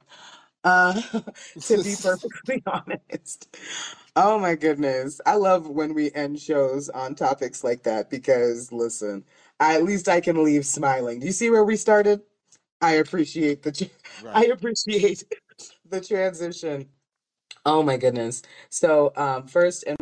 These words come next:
Speaker 1: foremost, before we go ahead and wrap it up, I just wanna say thank you so much to all of the listeners in the room who we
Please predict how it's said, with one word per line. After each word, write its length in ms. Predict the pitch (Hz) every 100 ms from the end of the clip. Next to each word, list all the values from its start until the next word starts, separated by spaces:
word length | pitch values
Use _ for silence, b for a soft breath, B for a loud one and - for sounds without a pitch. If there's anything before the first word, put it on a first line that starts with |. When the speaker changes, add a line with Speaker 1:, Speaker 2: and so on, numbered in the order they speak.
| -
Speaker 1:
foremost, 420 | 147 143 143 139
before 240 | 135 139
we 100 | 135
go 140 | 135 131
ahead 180 | 135
and 100 | 123
wrap 240 | 123 120 -
it 60 |
up, 200 | 123 120 -
I 100 | 139
just 180 | 156 156
wanna 180 | 127
say 340 | 120 127 120 113 B B _
thank 240 | 185 254
you 100 | 262
so 300 | 233 - 156
much 340 | 156 147 139 -
to 120 | 139 -
all 240 | 139 151
of 140 | 151 143
the 240 | 143 139
listeners 520 | 123 143 147 143 135
in 60 | 135
the 100 | 123
room 420 | 135 139 135 143 B B _
who 200 | 160 147
we 180 | 143